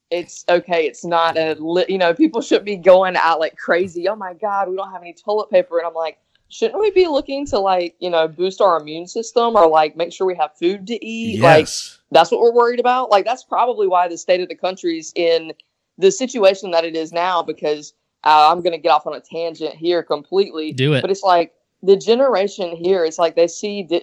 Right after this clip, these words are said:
Speaker 1: things differently. It's like you need the basic survival things, not things that are gonna, you know, the things that are gonna pamper you and that are, some people in foreign countries don't have these, like, basic living necessities daily, but they do just fine,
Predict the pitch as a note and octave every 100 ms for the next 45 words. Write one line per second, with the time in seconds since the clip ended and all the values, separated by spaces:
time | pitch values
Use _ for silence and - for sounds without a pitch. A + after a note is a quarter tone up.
0 | - G3+ F3+ E3 C#3+ E3+ - D3 C3 C3
1 | C3 E3+ D3+ E3+ F#3 G3+ A3 G3 D#3 E3+
2 | F#3+ G3+ - E3 D3+ E3+ D#3+ D3+ D3+ D3
3 | E3+ E3+ F3 D#3+ E3 D#3 D#3 D3 C#3+ D#3+
4 | D3 C#3+ E3 D#3+ F3 F3 E3 E3 D#3 -
5 | F3 F3 - D#3+ D3 D3+ C#3+ D3 D3+ D3+
6 | D3 C#3+ - _ _ _ - C4 F4+ F4+
7 | D4+ A3 G3+ F#3+ _ G#3+ A3 G3 G#3 A3
8 | G3+ F3+ D#3+ F3+ F#3 - D#3 E3+ F#3 E3+
9 | F#3 F#3+ D3+ _ - G3 D3 D#3 E3+ E3+
10 | F3+ F3 D#3 E3 G3 G3+ E3 - F3 E3
11 | F3 E3 D#3 E3 D#3+ D#3+ E3 E3 G3+ F#3
12 | D#3 D3 - F3 E3+ F3 E3+ D#3+ - F3
13 | E3 C3 D2+